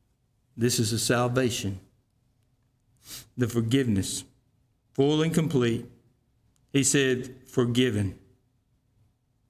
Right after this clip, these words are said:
And when the Lord said that, our, his, their sins went away, or his sins went away. You know how far they went?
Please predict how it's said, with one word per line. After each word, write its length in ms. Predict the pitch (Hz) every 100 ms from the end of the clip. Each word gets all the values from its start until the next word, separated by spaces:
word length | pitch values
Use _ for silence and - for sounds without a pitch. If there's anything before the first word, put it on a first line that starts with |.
| _ _ -
And 120 | 101
when 160 | 123 120
the 80 |
Lord 340 | 113 127 139 127
said 280 | - 127 123
that, 260 | 131 139
our, 140 | 117 107
his, 560 | - - 127 123 120 120 - -
their 180 | 123 113
sins 440 | - - 135 107 107
went 180 | 110
away, 400 | 113 117 110 101 98 -
or 140 | 98
his 220 | 120 120 -
sins 340 | 113 104 -
went 160 | 104 101
away. 340 | 98 95 98 _ _ _ _ _ _ _ _ _ - - _ _ _ _ _ _ _ _ _
You 120 | 127 131
know 100 | 135
how 160 | 151
far 220 | 120 147
they 120 | 139 131
went? 420 | 139 151 147